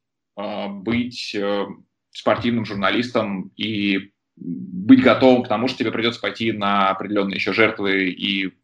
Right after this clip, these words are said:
по времени, и в с-, в затрате определенных сил для этого. А вот к-, как именно попасть, честно, люди самыми разными способами. Кто-то просто додалбливает, знаешь, вот прям вот не отстает от, от, э, там, условного шеф-редактора какого-нибудь проекта, да, там,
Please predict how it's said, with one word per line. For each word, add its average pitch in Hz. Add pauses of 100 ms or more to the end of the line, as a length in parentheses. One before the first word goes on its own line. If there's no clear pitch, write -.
(100)
по 95
времени, 117
и 87
в -
с-, - (380)
в 98
затрате 101
определенных 101
сил 98
для 85
этого. - (320)
А 117
вот 139
к-, -
как 147
именно 147
попасть, 147 (180)
честно, 123
люди 117
самыми 131
разными 104
способами. 98
Кто-то 151
просто 127
додалбливает, 101
знаешь, 113
вот 104
прям 98
вот 101
не 117
отстает 117
от, 85 (380)
от, 98
э, 95
там, 92
условного 95 (240)
шеф-редактора 147
какого-нибудь 127
проекта, 120
да, 104
там, 92